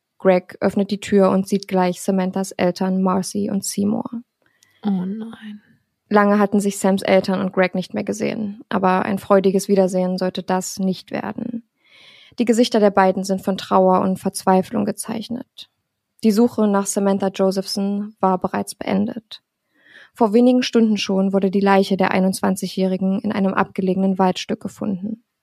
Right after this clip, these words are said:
Speaker 1: Einhundertvier Kilometer entfernt von Five Points, wo sie am Vorabend von einem noch unbekannten Uber-Fahrer mitgenommen wurde.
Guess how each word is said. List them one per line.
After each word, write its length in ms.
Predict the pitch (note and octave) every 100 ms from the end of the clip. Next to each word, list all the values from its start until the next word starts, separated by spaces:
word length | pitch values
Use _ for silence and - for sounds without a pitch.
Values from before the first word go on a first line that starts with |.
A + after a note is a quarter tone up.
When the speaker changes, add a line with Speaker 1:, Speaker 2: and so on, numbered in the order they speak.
| _ _ _ _ _ _ _ _ - _ _
Speaker 1:
Einhundertvier 800 | G#3+ A3+ B3 A#3+ A#3+ - A#3 A3
Kilometer 640 | A3 A3+ A3 G3+ G3 G3+
entfernt 480 | G#3 G3 G3 F#3 F#3
von 180 | - G3
Five 420 | - G#3 F#3+ -
Points, 380 | - F#3+ F#3+ -
wo 160 | G3 G3+
sie 140 | G3+
am 80 | G3
Vorabend 480 | - G#3 G3 G3 G3
von 160 | G3+
einem 320 | - F#3+ F#3+ F#3+
noch 200 | F#3+ -
unbekannten 600 | G3 F#3 - F#3+ F#3 G3
Uber-Fahrer 560 | G3 F#3+ - F#3+ F#3+
mitgenommen 580 | F#3 F#3 - - G#3+ A3
wurde. 360 | G#3+ - -